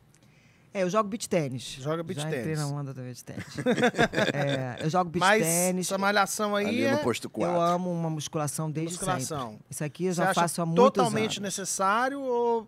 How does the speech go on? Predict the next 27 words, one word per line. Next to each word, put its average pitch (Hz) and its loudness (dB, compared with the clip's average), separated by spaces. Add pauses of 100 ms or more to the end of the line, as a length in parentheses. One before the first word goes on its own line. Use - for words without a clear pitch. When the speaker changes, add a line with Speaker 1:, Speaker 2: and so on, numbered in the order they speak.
Speaker 2:
você 190 -10
pode 190 -6
fazer 175 -4
um 156 4
Speaker 1:
Totalmente 202 -8
necessário. 196 4
Speaker 2:
A 254 8
musculação? 208 0
Speaker 1:
A - -2
musculação. 180 -8 (200)
Speaker 3:
É 135 -8
porque, - -8
cara, 120 0
Speaker 2:
Não 233 4
Speaker 3:
cê 285 0
Speaker 2:
tem 302 -2
como 285 -2
escapar 226 0
da 214 -4
musculação, 185 -6
não? 190 -6
Speaker 1:
Não. 135 -4
Speaker 2:
Yoga, 196 4
pilates. 180 -2 (160)
Speaker 3:
Ele 139 2
não 139 0
acredita 82 -8